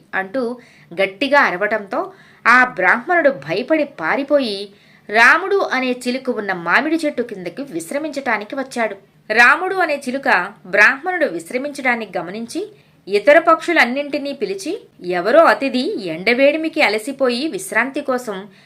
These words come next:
మన చెట్టు కిందకు వచ్చాడు. స్వాగతమిచ్చి పళ్ళను తుంచి ఆయనకు ఆహారంగా పెట్టండి.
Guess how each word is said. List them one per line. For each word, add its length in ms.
మన 160
చెట్టు 180
కిందకు 360
వచ్చాడు. 380
స్వాగతమిచ్చి 1040
పళ్ళను 340
తుంచి 540
ఆయనకు 480
ఆహారంగా 600
పెట్టండి. 480